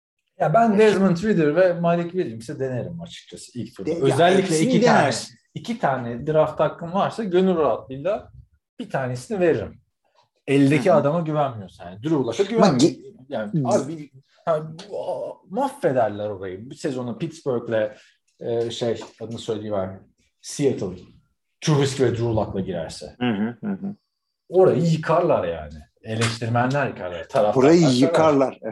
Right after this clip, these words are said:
Speaker 1: Taraftarlar
Speaker 2: E, öyle,
Speaker 1: sevinebilir
Speaker 2: öyle.
Speaker 1: ama
Speaker 2: Öyle ama gereğinden fazla değer de vermeyeceksin. Çünkü devamlı negatif bir hamle yapmış oluyorsun.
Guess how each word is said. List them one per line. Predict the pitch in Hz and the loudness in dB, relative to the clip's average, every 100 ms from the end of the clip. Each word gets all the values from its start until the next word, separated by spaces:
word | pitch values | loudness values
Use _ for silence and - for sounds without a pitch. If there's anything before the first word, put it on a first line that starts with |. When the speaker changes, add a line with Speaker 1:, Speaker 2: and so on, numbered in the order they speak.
| - _ _ _ - - - - _ _ _ _ _ | -12 _ _ _ -20 -20 -20 -20 _ _ _ _ _
Speaker 1:
Taraftarlar | 123 110 92 - 131 | -4 -4 -4 -6 0
Speaker 2:
E, | 135 | 4
öyle, | 147 | 6
Speaker 1:
sevinebilir | 147 151 151 123 127 | 4 2 0 -2 -2
Speaker 2:
öyle. | 92 | -4
Speaker 1:
ama | 147 | 0
Speaker 2:
Öyle | 165 185 | 2 4
ama | 226 | 4
gereğinden | 175 127 151 175 208 214 226 233 - | 2 4 6 6 4 4 2 0 0
fazla | 175 175 190 151 | -2 0 -2 -2
değer | 156 185 | -2 -2
de | 160 | -4
vermeyeceksin. | 131 139 131 107 - - - _ _ 117 - | -4 -4 -6 -12 -12 -18 -20 _ _ -8 0
Çünkü | 180 | 4
devamlı | 214 185 202 208 | 6 4 4 2
negatif | 180 160 127 - _ _ _ _ - | 2 0 -4 -14 _ _ _ _ -8
bir | 127 135 | -4 -4
hamle | 127 - 135 131 | -2 -2 -2 0
yapmış | 117 117 - | -2 -4 -12
oluyorsun. | 110 104 - | -12 -12 -14